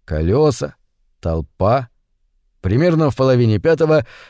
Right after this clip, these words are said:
они услышали за окном звук удара, скрежет и звон металла. «Что я говорил? Всё идёт по кругу.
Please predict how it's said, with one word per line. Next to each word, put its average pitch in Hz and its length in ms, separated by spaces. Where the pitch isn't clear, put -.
они 131 200
услышали 160 520
за 143 260
окном 147 380
звук 147 340
удара, 139 580
скрежет 156 720
и 127 140
звон 143 400
металла. 120 580
«Что 165 460
я 180 160
говорил? 120 640
Всё 156 500
идёт 135 460
по 120 160
кругу. 78 420